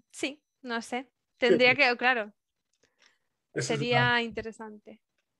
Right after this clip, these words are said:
Speaker 2: Sí, sí, esa es la, la, la clave principal, yo creo, es escuchar, escuchar, escuchar, leer
Speaker 1: Mm.
Speaker 2: también si quieres, pero quiero decir, la parte de recibir información, digamos, y paciencia para,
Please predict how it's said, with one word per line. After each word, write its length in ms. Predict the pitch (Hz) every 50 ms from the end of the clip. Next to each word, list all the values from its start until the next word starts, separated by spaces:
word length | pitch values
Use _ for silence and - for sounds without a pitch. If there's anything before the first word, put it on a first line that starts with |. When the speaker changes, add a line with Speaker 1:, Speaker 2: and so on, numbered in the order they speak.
| _ _ _ _ _
Speaker 2:
Sí, 140 | - - 156
sí, 100 | 143 151
esa 200 | 151 135 127 143
es 40 | 139
la, 300 | 139 135 127 123 113 - -
la, 240 | 160 147 135 131 -
la 160 | - 143 135 131
clave 260 | 165 160 156 147 139
principal, 580 | 131 135 139 127 - - 131 - 135 127 127
yo 140 | 120 127 127
creo, 260 | 131 123 113 107 -
es 220 | 117 - - - _ _ _ _ _ - - - _ _ _ -
escuchar, 840 | 147 127 - - - 170 170 165 165 - 180 175 175 170 170 170 165
escuchar, 520 | 147 - - 156 135 131 165 156 156 156
escuchar, 640 | 147 131 - - 139 131 156 147 147 151 147 147 - _ _ _ _ _ _ _
leer 460 | - 147 139 139 139 143 147 156 160
Speaker 1:
Mm. 40 | -
Speaker 2:
también 440 | 160 156 156 160 156 156 156 151 147
si 140 | 135 - 143
quieres, 480 | 131 147 143 147 147 147 139 - - _ _ _
pero 380 | - 143 131 127 123 - - -
quiero 140 | - 160 151
decir, 140 | 135 147 127
la 160 | 127 123 123
parte 260 | 131 151 151 156 - 160
de 100 | 156 147
recibir 400 | 143 147 131 - 147 147 147 143
información, 680 | 135 127 131 139 131 131 131 131 135 135 139 143 143
digamos, 520 | 135 131 131 131 139 147 143 135 - _ _ _ _ _ _ _ _ _ _ _ _ - - - - - - - - - _ -
y 80 | 156 139
paciencia 680 | 131 - 147 139 131 - 170 175 180 180 196 180 165 160
para, 600 | 170 160 160 160 160 160 156 151 151 151 -